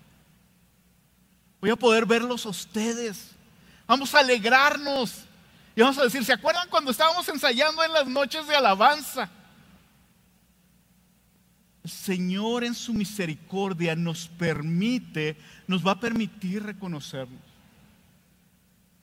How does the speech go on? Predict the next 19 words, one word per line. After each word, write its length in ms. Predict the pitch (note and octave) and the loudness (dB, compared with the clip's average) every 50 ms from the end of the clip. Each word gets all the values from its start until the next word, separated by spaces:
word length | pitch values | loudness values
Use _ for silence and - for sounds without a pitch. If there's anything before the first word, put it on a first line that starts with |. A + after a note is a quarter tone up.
| _ _ _ _ _ _ _ _ _ _ _ _ _ _ _ _ _ _ _ _ _ _ _ _ | _ _ _ _ _ _ _ _ _ _ _ _ _ _ _ _ _ _ _ _ _ _ _ _
Hay 220 | - F#3 F3 E3 F3 | -10 -6 -2 0 2
alguien, 720 | F3+ F#3 G3 F#3 D#3+ F#3 G3+ G#3 G#3 G3+ G#3 - - - - - - - - - _ - _ _ _ _ _ _ _ _ _ _ _ _ _ _ _ _ _ _ _ _ _ _ | 2 2 2 0 -2 -2 -2 0 0 -2 -4 -6 -10 -14 -20 -20 -20 -20 -20 -20 _ -20 _ _ _ _ _ _ _ _ _ _ _ _ _ _ _ _ _ _ _ _ _ _
no 240 | C#3 C#3 D#3 F3 G3 | -6 -2 0 0 2
en 100 | A3 G#3+ | 2 4
este 340 | G3 G#3+ B3 - - - G#3+ | 4 4 2 2 0 0 0
momento, 720 | F#3 E3+ D3 C3+ C3+ C3+ C#3 C#3+ C3+ - C#3+ C#3 C3+ C#3 - - - - _ _ _ _ _ _ _ _ | 2 0 -2 -2 -2 -2 -2 -4 -6 -8 -8 -8 -8 -8 -12 -18 -20 -20 _ _ _ _ _ _ _ _
pero 140 | - D#3+ F3 | -10 -6 -4
hay 120 | G#3 G3+ F#3+ | -2 -2 0
alguien 420 | G3+ G3+ G3+ G3+ A3 A#3 A3+ - | 0 0 0 -2 -2 -4 -4 -4
que 160 | - F#3 D3+ | -6 -6 -6
tú 200 | C#3+ - - F3+ | -6 -8 -10 -12
sabes 460 | - - - F3+ F3+ F3+ G3+ G3+ - | -10 0 2 2 2 2 0 -4 -6
que 100 | - - | -8 -10
está 180 | E3 - - F3 | -10 -6 -6 -4
en 60 | E3 | -4
la 80 | F3 F#3 | -4 -4
presencia 540 | F3 F#3 D#3+ D3 - E3 E3 E3+ E3+ F#3+ F#3 | -4 -6 -8 -8 -6 -8 -8 -6 -6 -6 -6
del 80 | F3 | -6
Señor, 580 | F3 - F3 D3 C3+ C#3+ D3+ D#3 D#3 D3 C#3+ | -8 -8 -8 -8 -6 -6 -4 -4 -4 -4 -6